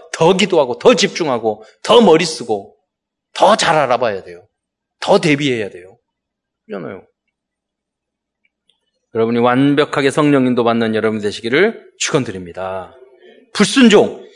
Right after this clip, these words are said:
하나님, 그러니까 그 기도를 안 하니까 자꾸 그렇게 가요. 이, 이 장 오 절을 뭐라고? "나를 멀리하고 가서 헛된 것을 따라 헛된 일을 행하게 된다니까요."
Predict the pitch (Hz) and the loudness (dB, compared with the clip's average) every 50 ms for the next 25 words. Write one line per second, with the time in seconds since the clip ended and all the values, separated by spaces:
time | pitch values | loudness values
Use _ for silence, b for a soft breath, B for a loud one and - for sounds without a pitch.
0 | b b b b b b b b _ _ _ _ _ _ _ _ _ - - - | b b b b b b b b _ _ _ _ _ _ _ _ _ -6 -2 2
1 | 269 285 294 294 269 269 240 202 - - - 262 320 320 320 - 254 220 247 - | 4 4 6 6 6 4 4 2 0 0 4 6 6 6 6 4 2 2 2 0
2 | 262 208 - 262 254 330 330 330 302 247 165 135 151 202 240 226 214 - - 151 | 0 2 2 2 4 4 4 6 4 4 4 2 2 2 2 2 2 2 0 0
3 | 135 - - - - - - - - - - 190 185 190 - 180 135 117 107 - | 0 -2 -4 -4 -6 -6 -8 -14 -12 -4 -2 -2 -2 -2 -6 -6 -6 -6 -6 -6
4 | - - 240 262 233 240 262 233 269 247 220 208 202 190 170 143 143 151 139 117 | -2 0 0 2 2 2 2 4 4 6 6 6 4 4 2 4 4 2 2 2
5 | B B B B - 170 208 226 240 247 240 196 196 208 226 214 220 208 190 170 | B B B B 2 4 4 6 6 6 6 6 6 6 6 6 6 4 6 4
6 | 185 185 - 170 170 - 160 233 - - - 381 359 320 240 233 220 208 - 202 | 2 2 2 -2 -2 -4 -6 -8 -8 -4 -2 -2 0 0 2 2 2 2 2 2
7 | 190 185 175 - 269 - - - - 294 247 220 190 170 151 160 180 185 185 185 | 2 2 0 0 -4 -4 -2 0 2 4 4 4 4 4 2 0 0 0 -2 -2
8 | 175 165 135 123 110 104 107 104 101 95 - 92 95 98 98 | -2 -2 -4 -4 -4 -6 -6 -8 -8 -10 -12 -12 -12 -12 -14